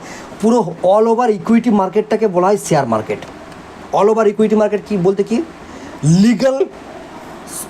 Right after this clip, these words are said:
সেবির আন্ডারে যে সমস্ত কোম্পানি নাম রেজিস্টার করেন, মার্কেট থেকে টাকা তুলেন,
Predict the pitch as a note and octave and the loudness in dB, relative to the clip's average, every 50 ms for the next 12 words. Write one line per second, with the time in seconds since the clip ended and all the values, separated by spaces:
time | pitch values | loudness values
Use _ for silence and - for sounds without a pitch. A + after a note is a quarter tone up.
0 | - - - - - - F3+ F#3+ F3+ A#3 A#3+ A#3+ - - - - - - - - | -16 -14 -10 -6 0 2 2 2 4 2 2 0 0 -2 -8 -18 -18 -20 -18 -18
1 | - - - - - E3+ F3+ F#3+ G3+ A3+ A#3 G#3+ F3+ C#3+ A2 - - - - C3+ | -18 -18 -8 -4 -2 0 2 2 4 4 4 2 2 0 -4 -8 -14 -12 -12 -12
2 | B2 - - - F3+ F3+ - G3+ A3+ A3+ A3+ G#3+ - - - A#3 A#3 - G3+ F3 | -12 -10 -2 0 0 0 2 0 0 0 0 -2 -2 -2 -2 -2 0 0 -2 -2
3 | F3 E3 G#3 G#3 G#3+ G#3+ F#3 C3+ - - - - - - - - - - C3 C#3+ | 0 0 0 0 2 0 0 -2 -4 -10 -16 -18 -18 -18 -18 -20 -6 -2 0 2
4 | D#3+ E3 F#3 G3+ G3 E3+ E3+ F3 F#3 E3 - - A3 G3+ G3+ G3 F#3 D#3+ C#3 A#2 | 2 2 2 2 2 2 2 2 0 0 0 0 0 0 0 0 0 -2 -2 -4
5 | G2 - - - - - - - - - - - - - - - C3 C#3 D#3+ D#3+ | -8 -12 -16 -18 -20 -20 -20 -20 -20 -20 -20 -20 -20 -20 -10 -2 0 2 2 2
6 | F#3 F#3+ - - A#3 A3+ - - A3+ A3 - A#3+ A3+ A3+ - - G#3+ F3 E3 E3 | 0 -2 0 0 0 0 0 -2 -4 -2 0 0 0 0 -2 -4 -4 -4 -2 -2
7 | F#3+ G#3+ A3+ A3+ A3 - - - - - - G#3 A3 A3 A#3 G#3+ E3 B2+ | 0 0 0 0 -2 -6 -10 -16 -20 -4 0 2 4 4 4 2 0 -2